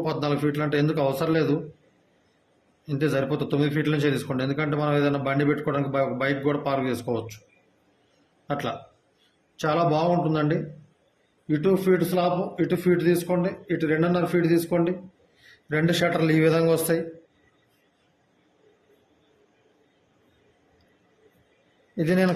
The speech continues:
కామన్గా ఎలాంటి దోషం లేకుండా ఉంటే ఈ రెండు షట్టర్లు ఇట్లా అండి. లేదు, ఒకవేళ మీకు వీధి సూపు ఉంటే ఈ మెట్లకి, ఈ షట్టర్లకి టచ్ కావద్దు. టచ్ కాకుండా ఒక ఫీట్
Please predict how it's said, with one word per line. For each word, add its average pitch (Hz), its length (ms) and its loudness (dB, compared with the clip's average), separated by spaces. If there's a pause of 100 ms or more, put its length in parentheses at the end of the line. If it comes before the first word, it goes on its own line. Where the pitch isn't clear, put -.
కామన్గా 185 460 2 (140)
ఎలాంటి 175 280 0 (140)
దోషం 180 240 2 (100)
లేకుండా 170 320 2 (120)
ఉంటే 180 180 2 (140)
ఈ 170 100 2
రెండు 170 200 2
షట్టర్లు 170 340 2
ఇట్లా 165 200 0
అండి. 117 180 -2 (560)
లేదు, 190 200 4 (100)
ఒకవేళ 190 400 4
మీకు 190 260 2
వీధి 190 260 4
సూపు 180 260 2
ఉంటే 196 180 2 (760)
ఈ - 20 4 (120)
మెట్లకి, 208 440 2 (2500)
ఈ 190 100 2 (120)
షట్టర్లకి 185 500 2 (440)
టచ్ 185 260 0
కావద్దు. 151 380 2
టచ్ 156 220 0
కాకుండా 190 340 2
ఒక 180 160 0
ఫీట్ 190 200 2